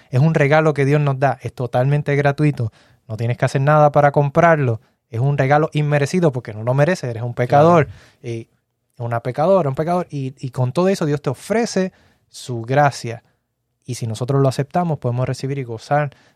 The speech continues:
Speaker 1: de esa gracia que Dios nos ha dado.
Speaker 2: Así es, y por eso esta es la descripción básicamente que nos está dando la Biblia de lo que significa que Dios es un Dios de gracia, y por eso los escritores bíblicos hablan tanto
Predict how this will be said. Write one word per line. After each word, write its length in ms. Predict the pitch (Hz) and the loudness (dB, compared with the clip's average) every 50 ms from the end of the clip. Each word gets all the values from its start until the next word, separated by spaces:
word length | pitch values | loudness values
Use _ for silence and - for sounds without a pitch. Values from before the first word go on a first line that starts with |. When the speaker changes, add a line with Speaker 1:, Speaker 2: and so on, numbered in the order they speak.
| _ - | _ -6
Speaker 1:
de 100 | 120 117 | -6 -4
esa 180 | 113 - 135 127 | -4 -2 -2 -2
gracia 320 | 123 127 139 - - 127 | 0 0 0 -2 -4 -6
que 120 | 113 120 107 | -6 -6 -6
Dios 180 | 104 113 117 | -4 -4 -4
nos 160 | 117 117 113 | -4 -6 -6
ha 100 | 117 113 | -6 -6
dado. 300 | 104 104 104 101 104 107 - _ _ _ _ _ _ _ _ _ _ _ _ - | -6 -6 -8 -10 -12 -16 -18 _ _ _ _ _ _ _ _ _ _ _ _ -6
Speaker 2:
Así 320 | 123 120 - - 143 147 | -6 -6 -4 -6 -6 -6
es, 240 | 156 147 - - 127 | -6 -6 -8 -8 -10
y 100 | 127 117 | -10 -10
por 220 | - - 131 131 | -8 -6 -4 -4
eso 360 | 147 156 - - 180 165 143 - - | -4 -4 -4 -6 -6 -6 -6 -6 -4
esta 320 | 151 143 - - 170 160 | -6 -6 -4 -2 -2 -2
es 80 | 165 165 | -2 -2
la 120 | 175 170 | -2 -2
descripción 840 | 151 143 135 - 131 120 - - - 147 151 147 151 151 147 143 | -2 -4 -4 -8 -10 -10 -10 -10 -10 -8 -6 -4 -4 -4 -4 -4
básicamente 760 | 127 131 135 135 - 135 - 131 123 131 135 131 139 127 117 - _ _ _ - _ _ _ | -4 -4 -4 -4 -8 -8 -8 -6 -6 -6 -6 -6 -8 -8 -8 -10 _ _ _ -20 _ _ _
que 100 | - 127 | -10 -6
nos 120 | 127 127 123 | -6 -6 -6
está 180 | - - 135 | -6 -4 -2
dando 260 | 131 143 147 147 139 | -2 0 -2 -2 -2
la 140 | 135 127 117 | -4 -4 -4
Biblia 340 | 110 127 139 151 147 143 127 | -4 -4 -6 -4 -2 -2 -2
de 100 | 120 120 | -2 -4
lo 100 | 120 110 | -6 -8
que 80 | - 123 | -10 -12
significa 720 | - - 117 113 110 107 - - 147 147 139 - 135 127 - _ _ - _ _ _ _ | -10 -10 -10 -8 -10 -10 -8 -6 -6 -6 -6 -6 -8 -8 -10 _ _ -20 _ _ _ _
que 160 | - - 113 107 | -4 -4 -4 -2
Dios 340 | 104 120 135 147 143 - | -2 -2 -2 -2 -2 -4
es 100 | - 120 123 | -6 -6 -6
un 100 | 123 120 | -6 -4
Dios 340 | 117 127 131 127 - - - | -4 -4 -4 -6 -6 -10 -8
de 140 | - 117 107 | -4 -4 0
gracia, 580 | 95 123 143 170 175 - - - 127 120 127 - - _ _ _ _ _ _ - | 0 2 0 0 -2 -4 -6 -6 -6 -6 -6 -8 -14 _ _ _ _ _ _ -10
y 140 | - 135 123 | -6 -6 -4
por 200 | - 131 123 123 | -2 -2 -2 0
eso 280 | 143 165 160 - 156 139 | 0 -2 -2 -2 -4 -2
los 160 | 139 127 135 | -2 -2 -2
escritores 520 | 131 - - 120 113 - 143 147 156 147 | -4 -6 -8 -12 -8 -6 -4 -4 -4 -4
bíblicos 440 | 131 147 160 160 156 135 - 135 117 | -4 -4 -4 -6 -6 -8 -8 -6 -4
hablan 340 | 127 127 139 147 135 123 117 | -4 -4 -4 -4 -6 -8 -8
tanto 560 | - - 147 170 180 156 - - 120 110 - | -6 -6 -6 -4 -6 -8 -10 -10 -12 -14 -14